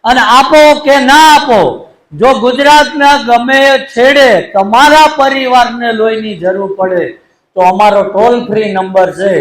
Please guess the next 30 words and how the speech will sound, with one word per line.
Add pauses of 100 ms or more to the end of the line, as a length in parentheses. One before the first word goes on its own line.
(400)
અડધી
રાતે
નંબર
ડાયલ
કરજો,
વીસ (100)
મિનિટમાં
લોહી
પૂરું
હું
અહીંયા
પહોંચાડી
દઈશ. (2250)
આ
લઈ
લેવી
તો
જ
કરવું
એ
નહીં, (480)
સેવા
કરવી
છે,
લડવું
છે,
લડી
જ
લેવાનું
છે.